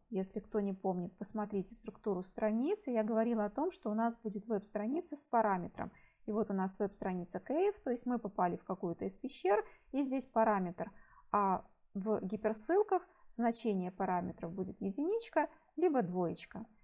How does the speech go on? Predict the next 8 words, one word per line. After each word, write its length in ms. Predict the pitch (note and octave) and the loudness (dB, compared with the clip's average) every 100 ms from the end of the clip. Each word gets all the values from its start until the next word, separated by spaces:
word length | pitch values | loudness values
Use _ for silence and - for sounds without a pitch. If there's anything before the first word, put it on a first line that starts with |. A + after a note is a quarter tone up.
| - | -4
И, 80 | F4 | 0
соответственно, 880 | - C4 B3+ A3 A3 A3 G3 F#3 - | 4 4 4 2 0 -2 -4 -4 -6
игрок 380 | - G#3 A3+ F#3+ | -2 2 2 2
может 260 | F#3 F3+ - | -2 -4 -4
выбрать 360 | G#3 F3 G3 - | -4 -2 -4 -2
один 280 | A3+ D4+ G#4+ A4+ - - - | -2 0 0 -2 -12 -14 -2
или 240 | D4 A#3 | 2 2
два. 360 | F3 E3+ E3+ | 0 -4 -4